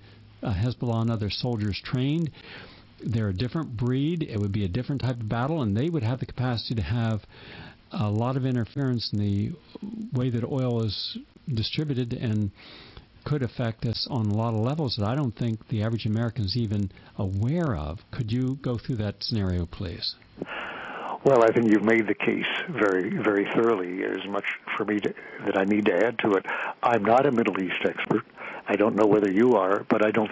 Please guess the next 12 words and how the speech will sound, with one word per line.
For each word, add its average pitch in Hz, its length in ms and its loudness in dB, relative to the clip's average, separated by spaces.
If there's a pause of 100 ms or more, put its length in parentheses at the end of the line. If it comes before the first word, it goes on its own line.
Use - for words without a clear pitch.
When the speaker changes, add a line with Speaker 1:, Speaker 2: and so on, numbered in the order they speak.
Speaker 2:
think 113 220 2 (300)
that 107 200 4
you 113 120 4
have 120 240 4
to - 80 4
be 139 200 2 (180)
an 101 120 0
expert 110 520 0 (540)
to - 240 2
foresee 107 800 4 (140)
those 110 300 4
consequences 101 720 -2